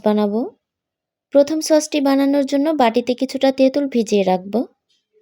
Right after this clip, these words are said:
গরম পানি দিয়ে কিছুক্ষণ ভিজিয়ে রাখব।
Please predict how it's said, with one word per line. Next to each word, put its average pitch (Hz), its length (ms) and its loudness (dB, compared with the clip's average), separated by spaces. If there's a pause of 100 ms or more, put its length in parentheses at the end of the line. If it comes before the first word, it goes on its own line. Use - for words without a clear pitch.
(640)
গরম 247 420 4
পানি 311 260 2
দিয়ে 302 280 2
কিছুক্ষণ 269 520 0
ভিজিয়ে 214 340 2
রাখব। 170 300 0